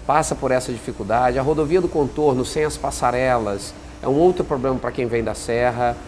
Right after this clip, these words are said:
Santo Torquato é um outro problema com Vila Velha. Vila Velha com Vitória, a terceira ponte, é um outro problema. Então, assim, a região metropolitana, é, a gente quer fazer esse debate em termos de mobilidade, com políticas públicas que possam dar resultado para que a população se-,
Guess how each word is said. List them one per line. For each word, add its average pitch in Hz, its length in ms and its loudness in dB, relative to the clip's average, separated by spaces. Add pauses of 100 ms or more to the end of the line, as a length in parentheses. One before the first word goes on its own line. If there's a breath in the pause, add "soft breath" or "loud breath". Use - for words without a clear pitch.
(200 loud breath)
Santo 196 260 0
Torquato 139 920 2
é 131 80 0
um 139 120 2
outro 185 280 6
problema 131 580 2
com 135 220 0
Vila 120 220 2
Velha. 123 540 2 (320 loud breath)
Vila 165 240 4
Velha 175 280 2
com 175 140 -2
Vitória, 151 520 2
a 127 40 0
terceira 143 380 -2
ponte, 127 480 -2
é 139 60 2
um 135 140 2
outro 151 280 4
problema. 117 440 -2
Então, 160 160 -4
assim, - 160 -4
a - 20 0
região 160 300 -2
metropolitana, 147 840 0 (380 loud breath)
é, 120 280 4
a - 80 2
gente 160 260 -4
quer 165 240 -2
fazer 143 280 -2
esse 139 140 -6
debate 113 460 0
em 113 40 -6
termos 117 260 -4
de 113 60 -8
mobilidade, 117 840 0 (460 loud breath)
com 147 140 0
políticas 147 500 -4
públicas 127 480 -4
que - 100 -8
possam 165 320 -4
dar 143 100 0
resultado 135 460 -2
para 131 140 -4
que - 140 -6
a - 20 -2
população 185 720 -2
se-, 165 320 -2